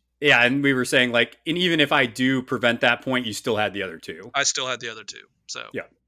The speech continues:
Speaker 1: So it was a really interesting game, but w-,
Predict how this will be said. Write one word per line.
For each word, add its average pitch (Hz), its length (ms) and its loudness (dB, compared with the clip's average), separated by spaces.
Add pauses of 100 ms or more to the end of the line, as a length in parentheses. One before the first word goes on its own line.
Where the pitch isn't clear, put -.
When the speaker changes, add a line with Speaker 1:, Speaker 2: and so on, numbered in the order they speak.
(460)
Speaker 1:
So 139 420 4 (760)
it 180 60 4
was 175 140 4
a 160 60 4
really 262 320 2
interesting 165 640 0
game, 139 400 2
but 139 240 -2
w-, 160 440 -10